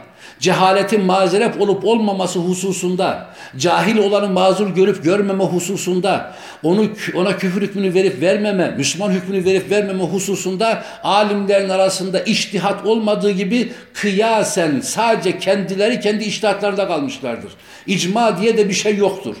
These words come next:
Sen ne adına kalkıp da açık ayetin olmadığı halde, açık bir sünnet delilinin olmadığı halde tutmuşsun iki tane alimin, efendim, ifadesiyle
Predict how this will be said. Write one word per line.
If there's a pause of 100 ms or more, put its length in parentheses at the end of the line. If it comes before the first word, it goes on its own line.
(240)
Sen
ne
adına
kalkıp
da (160)
açık
ayetin
olmadığı
halde, (260)
açık
bir
sünnet
delilinin
olmadığı
halde (500)
tutmuşsun
iki
tane
alimin, (280)
efendim,
ifadesiyle